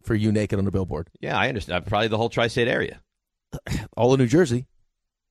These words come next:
Speaker 2: The, the whole tri-state area is just like, "We're gonna get nude Rothenberg, and there's a good chance you do."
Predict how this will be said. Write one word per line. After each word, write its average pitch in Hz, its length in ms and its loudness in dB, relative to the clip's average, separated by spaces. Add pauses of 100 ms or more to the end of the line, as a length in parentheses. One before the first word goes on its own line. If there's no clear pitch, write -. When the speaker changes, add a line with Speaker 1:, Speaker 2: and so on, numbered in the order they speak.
(140)
Speaker 2:
The, 98 120 -8
the 101 200 -2
whole 117 260 0
tri-state 123 500 0
area 95 240 0
is - 100 -8
just 85 180 -12
like, 80 100 -16
"We're 92 100 -10
gonna 87 140 -10
get 80 240 -14
nude 82 560 -8
Rothenberg, 92 640 -6
and 87 120 -6
there's 92 140 -4
a 101 40 -6
good 101 180 -4
chance 117 240 -4
you 123 60 -6
do." 160 220 -6